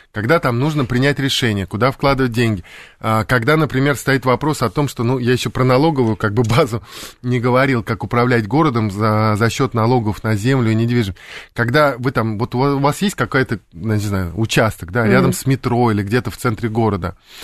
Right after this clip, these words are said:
Speaker 1: и вы говорите: «Слушайте, я вообще не хочу ничего делать, я буду здесь кур разводить».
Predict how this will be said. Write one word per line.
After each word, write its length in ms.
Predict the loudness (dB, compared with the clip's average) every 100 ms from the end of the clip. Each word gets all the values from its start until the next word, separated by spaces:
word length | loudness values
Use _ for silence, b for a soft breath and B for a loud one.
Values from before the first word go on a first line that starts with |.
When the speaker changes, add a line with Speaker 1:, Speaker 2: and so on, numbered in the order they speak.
| B
Speaker 1:
и 60 | -2
вы 60 | 0
говорите: 300 | 0 -2 -4
«Слушайте, 340 | -4 -4 -4
я 260 | 0 2 2
вообще 240 | -2 -2
не 140 | -2
хочу 300 | 0 0 0 -2
ничего 200 | -2 -2
делать, 340 | 2 2 0 b b -4
я 80 |
буду 160 | 0 0
здесь 180 | 0 -2
кур 260 | 0 2 2
разводить». 500 | 0 -2 -2 -4